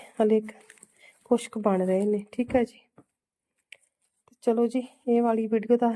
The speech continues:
ਇੱਥੇ ਹੀ ਐਂਡ ਕਰਦੇ ਹਾਂ ਤੇ ਫਿਰ ਬਹੁਤ ਜਲਦ ਇਹਨਾਂ ਸੂਟਾਂ ਦਾ ਸਾਰਿਆਂ ਦੇ ਕਲਰ ਲੈ ਕੇ ਆਵਾਂਗੇ, ਹੈ ਨਾ।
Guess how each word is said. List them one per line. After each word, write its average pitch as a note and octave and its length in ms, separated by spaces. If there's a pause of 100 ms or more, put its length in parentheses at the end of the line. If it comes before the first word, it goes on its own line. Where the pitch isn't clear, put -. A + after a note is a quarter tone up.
ਇੱਥੇ A3 340
ਹੀ A#3+ 60
ਐਂਡ G#3+ 160
ਕਰਦੇ G#3+ 420
ਹਾਂ C4 80 (720)
ਤੇ A3 400 (280)
ਫਿਰ A3+ 180 (120)
ਬਹੁਤ B3 220
ਜਲਦ A3+ 360
ਇਹਨਾਂ B3 320
ਸੂਟਾਂ A#3 340
ਦਾ A3+ 60
ਸਾਰਿਆਂ A3 340
ਦੇ A#3+ 80
ਕਲਰ A3 320
ਲੈ A3+ 160
ਕੇ A#3+ 180
ਆਵਾਂਗੇ, G#3+ 380
ਹੈ B3 100
ਨਾ। C#4 120